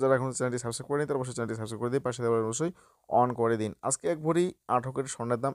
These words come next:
একাশি হাজার টাকা, এক ভরি স্বর্ণের দাম। প্রতি ভরি প্রায় ষোলো থেকে সতেরোশো টাকা per ভরিতে কমে গেছে। তো আপনার এক,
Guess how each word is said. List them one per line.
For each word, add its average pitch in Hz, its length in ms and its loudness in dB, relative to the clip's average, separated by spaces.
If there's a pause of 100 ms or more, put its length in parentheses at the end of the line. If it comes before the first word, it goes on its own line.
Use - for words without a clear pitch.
(120)
একাশি 131 360 -2
হাজার 127 220 0
টাকা, 135 160 -2 (560)
এক 117 120 0
ভরি 113 200 2
স্বর্ণের 110 340 -2
দাম। 101 100 -4 (100)
প্রতি 139 300 -2
ভরি 165 240 4
প্রায় 156 220 4
ষোলো 131 200 0 (120)
থেকে 135 140 -8
সতেরোশো 123 360 -6
টাকা 135 160 2 (480)
per 123 240 10
ভরিতে 117 240 -2 (140)
কমে 123 220 2
গেছে। 101 200 -2 (1080)
তো 147 60 8 (120)
আপনার 196 260 2 (580)
এক, 135 60 2